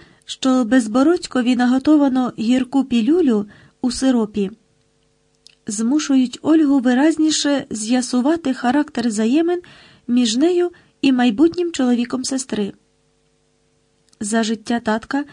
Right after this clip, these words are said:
нікому й не спадало на думку замислюватись про завтра, бо знали, буде так, як захоче татко,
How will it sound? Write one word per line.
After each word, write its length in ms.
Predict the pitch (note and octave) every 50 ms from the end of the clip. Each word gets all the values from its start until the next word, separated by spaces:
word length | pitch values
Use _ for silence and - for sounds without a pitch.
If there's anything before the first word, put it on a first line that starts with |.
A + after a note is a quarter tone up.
| - - - - _ -
нікому 420 | A#3+ A#3 B3 A#3+ - C4+ C4 C#4 C#4
й 40 |
не 120 | C4 C4 C4+
спадало 460 | C4 - - B3 A3+ C4 C#4 C#4 C4+
на 140 | B3+ B3 A#3+
думку 380 | C4 D#4 E4+ D#4+ C#4 - A#3+
замислюватись 800 | A#3 G3+ A#3+ A#3+ A#3 C4 D4+ D4+ - - D4 D4+ D4+ D4+ D#4 D4+
про 200 | - - E4 E4+
завтра, 520 | C#4+ B3 A3+ G#3 G3 - G3+ G#3 G3+ G3 - _ _ -
бо 100 | E4 F4+
знали, 440 | E4+ C#4+ A3+ A3 G#3 G#3 G3+ G#3 - - _ _ _ _ _ _ _ - - - _ _
буде 320 | - A3 B3+ C4 G#3+ B3 B3+
так, 340 | B3+ E4 F4+ F4 - - -
як 240 | - A#3 C4 B3+ A#3
захоче 400 | A3 B3+ B3 - E4 E4+ - F4+
татко, 440 | - A#3+ A3 G#3+ - - - G3+ G3